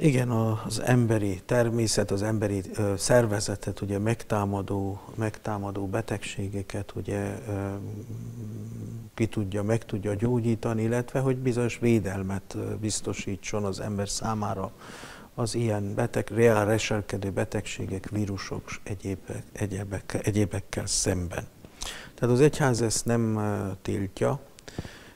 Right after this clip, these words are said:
és sőt, ö, azt mondanám, hogy akár szorgalmazza ugye a tudományt, embereit arra, hogy igen, az élet szolgálatában tegyenek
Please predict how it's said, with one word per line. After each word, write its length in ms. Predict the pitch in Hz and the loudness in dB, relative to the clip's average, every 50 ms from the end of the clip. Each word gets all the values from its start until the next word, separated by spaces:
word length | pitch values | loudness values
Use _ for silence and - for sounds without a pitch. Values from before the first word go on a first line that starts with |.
| - - | -14 -6
és 520 | - 113 107 110 104 - - - - - | -2 0 0 0 0 -2 -4 -6 -6 -6
sőt, 400 | - - - 113 113 110 - - | -6 -4 -2 -2 -2 -2 -2 -2
ö, 220 | 117 117 113 110 110 110 117 120 - 117 117 - | -2 0 0 0 -2 -4 -6 -8 -10 -12 -10 -6
azt 260 | 120 113 110 - - | -4 -2 -2 -2 -2
mondanám, 480 | 117 113 110 107 113 110 110 110 107 | -2 0 2 2 4 4 4 2 2
hogy 220 | 107 107 101 - - - | 2 0 -2 -2 -4 -4
akár 320 | 107 - - 110 110 104 | -4 -2 -2 -2 -2 -2
szorgalmazza 920 | - - 135 131 131 120 113 107 98 95 92 95 98 95 92 101 98 101 98 | 0 2 4 4 4 4 4 2 2 2 2 -2 -2 -4 -4 -4 -4 -4 -2
ugye 240 | 101 104 95 98 98 | -2 -2 -4 -4 -4
a 100 | 98 104 | -4 -4
tudományt, 760 | - - 117 98 104 107 101 101 101 107 104 104 - - 110 107 - | -4 -4 -2 0 0 0 0 0 0 0 -2 -2 -4 -8 -10 -12 -6
embereit 720 | - 113 107 104 104 101 107 104 107 104 107 107 107 107 - | -2 -2 0 0 0 -2 -2 -2 -2 0 0 0 -2 -2 -4
arra, 300 | 110 104 104 104 110 107 | -4 -4 -2 -2 -2 -4
hogy 280 | 101 101 110 110 107 - - - - - - - - - | -2 -2 -2 -2 -4 -6 -12 -18 -18 -18 -18 -18 -20 -10
igen, 300 | - 120 113 107 110 110 | -6 -2 0 2 2 2
az 220 | 104 101 101 - - - | 2 2 0 0 0 4
élet 360 | 120 131 131 131 131 127 123 | 4 6 6 6 6 4 2
szolgálatában 1500 | - - - 123 113 117 113 110 117 113 110 107 110 107 107 - - 107 104 101 101 101 101 104 107 107 110 113 113 113 - | 0 0 2 4 4 4 4 2 2 4 4 4 2 0 0 -2 -2 -2 -2 -2 -2 -2 0 2 2 2 2 0 -2 -2 -2
tegyenek 480 | - 113 107 107 113 107 101 98 104 | -2 -2 0 0 0 0 0 -2 -6